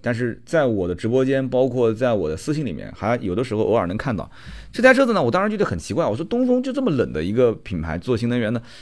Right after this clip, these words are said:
这怎么会有人去，去考虑买它呢？它有什么值得别人去关注的点？那么后来我才发现，其实这个车啊，特别像一款车，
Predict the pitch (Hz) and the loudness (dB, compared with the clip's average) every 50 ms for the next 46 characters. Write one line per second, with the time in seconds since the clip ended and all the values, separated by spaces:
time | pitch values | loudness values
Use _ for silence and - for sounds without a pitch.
0 | - - - - - - - 220 - 139 147 180 190 240 214 143 113 87 82 101 | -20 -20 -20 -20 -12 -10 -8 -4 -2 0 2 2 4 2 2 2 2 0 0 -2
1 | 156 160 - 220 202 151 - - - - - - - - - 208 180 - 208 - | -2 -2 -2 -2 -4 -4 -6 -10 -16 -20 -20 -20 -20 -12 -10 -8 -6 -2 -2 0
2 | 156 180 170 - - - - 131 151 190 202 143 113 - 185 - - - 123 98 | 0 0 -2 -4 -6 -4 0 2 2 2 2 2 0 -2 -4 -6 -4 -2 -2 -2
3 | 85 82 - - 85 101 156 196 180 - - 110 123 131 117 110 110 117 123 127 | -2 -2 -4 -4 -2 0 0 -2 -2 -4 -2 0 2 2 2 2 0 0 -2 -2
4 | 135 - 135 131 139 139 131 117 95 - 78 - - - - - - - - - | -2 0 0 0 2 2 2 2 0 0 -4 -10 -12 -16 -20 -20 -20 -20 -20 -18
5 | - - 104 107 101 - 175 143 123 107 92 85 92 95 92 98 92 73 - - | -10 -6 -4 0 4 6 6 6 6 4 2 0 -2 -2 -2 -2 -2 -4 -6 -8
6 | - - 135 151 151 - 170 127 98 - - 107 98 78 78 - - - - - | -6 -4 -2 -2 0 0 0 0 0 0 0 0 0 0 -4 -10 -16 -20 -20 -20
7 | - - - - - - - - - - - - - - - 170 160 123 90 90 | -20 -20 -20 -20 -20 -20 -20 -20 -20 -20 -20 -14 -6 0 2 4 4 4 2 0
8 | 82 87 - - 107 92 90 85 - - - - - 73 | 0 -2 -2 -2 -4 -4 -4 -6 -8 -10 -12 -12 -12 -12